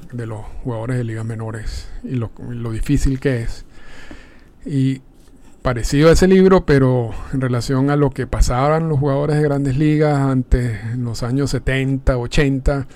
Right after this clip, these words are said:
por supuesto está el clásico Baseball Four de Jim Bo-, Bouton,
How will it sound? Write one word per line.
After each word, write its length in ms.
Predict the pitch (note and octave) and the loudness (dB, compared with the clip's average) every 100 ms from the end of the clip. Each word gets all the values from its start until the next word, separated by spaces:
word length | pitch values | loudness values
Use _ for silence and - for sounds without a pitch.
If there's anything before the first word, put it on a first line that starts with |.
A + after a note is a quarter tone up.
| - - - - - | -20 -20 -20 -16 -8
por 140 | B2 | -6
supuesto 340 | A#2 A#2+ A2+ | -2 -2 0
está 200 | B2+ - | 0 0
el 120 | A#2+ A#2+ | -2 -2
clásico 460 | B2 A2 C#3+ B2+ | -2 -2 -2 -6
Baseball 480 | A2+ A#2 G#2 C3+ A2 | -4 -4 -2 -4 -4
Four 440 | - C3 A#2 G#2 - - - - - - | -6 -2 -2 -4 -8 -14 -18 -20 -18 -12
de 140 | B2 G#2+ | -8 -6
Jim 280 | B2 A#2 A2+ | -2 -2 0
Bo-, 200 | B2+ - | -2 -2
Bouton, 600 | B2+ B2+ C#3 C#3 C3+ | 0 0 0 -2 -2